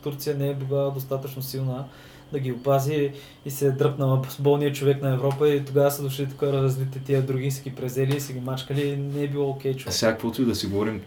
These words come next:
Speaker 2: нали, трябва да си има едно на ум, защото това е все пак една държава, която не е част от,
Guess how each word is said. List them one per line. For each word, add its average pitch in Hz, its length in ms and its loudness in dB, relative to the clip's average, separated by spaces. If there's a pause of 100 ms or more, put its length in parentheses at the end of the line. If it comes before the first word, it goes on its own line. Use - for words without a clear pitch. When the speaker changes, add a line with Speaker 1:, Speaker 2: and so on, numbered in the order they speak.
(520)
Speaker 2:
нали, 92 320 0 (460)
трябва 101 200 0
да 101 40 -4
си 110 140 -4
има 104 180 -2
едно 98 200 0
на 87 80 2
ум, 87 200 0
защото 92 340 -6
това 98 300 2
е 95 40 0
все 95 260 -4
пак - 400 -2
една 95 220 -2
държава, 95 460 0
която 92 340 -2
не 95 120 0
е 98 80 -2
част 92 320 -4
от, - 200 -16